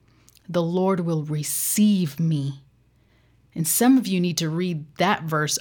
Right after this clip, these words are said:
over and over again for the next couple of weeks. Last, Deuteronomy chapter ten, verse eighteen says, "He defends the cause of the fatherless and the widow and loves the foreigner residing among you, giving them food and clothing."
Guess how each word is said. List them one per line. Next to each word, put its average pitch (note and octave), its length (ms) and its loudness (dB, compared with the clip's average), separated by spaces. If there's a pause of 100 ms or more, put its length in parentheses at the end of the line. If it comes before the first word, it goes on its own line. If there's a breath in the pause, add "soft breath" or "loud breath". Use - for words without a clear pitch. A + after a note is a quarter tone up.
over F3 400 0
and E3+ 180 0
over F3+ 360 0
again D#3+ 300 -2
for - 140 -6
the E3 120 0
next E3 240 -2
couple D#3+ 280 -6
of D3+ 80 -4
weeks. D#3 380 -4 (800 soft breath)
Last, F3 340 0
Deuteronomy F3+ 720 2 (220 loud breath)
chapter F#3 320 -2
ten, F#3 180 0
verse F#3 220 -2
eighteen F#3+ 340 -2
says, F3 300 -2 (160 loud breath)
"He B3 260 4
defends F#3+ 1080 0 (180)
the F3+ 200 -2
cause F#3 580 -2
of D#3+ 220 -8
the E3 80 -4
fatherless D#3 800 -6 (240 loud breath)
and F3+ 300 0
the F3 100 0
widow E3 580 -2 (240 loud breath)
and G3+ 240 4
loves G3+ 520 2
the F3+ 80 -4
foreigner F#3+ 520 0
residing F3+ 600 -2
among F3+ 540 2
you, E3+ 180 -6
giving G3+ 400 2
them D#3+ 180 0
food G#3+ 480 0
and E3 180 -8
clothing." G#3+ 680 0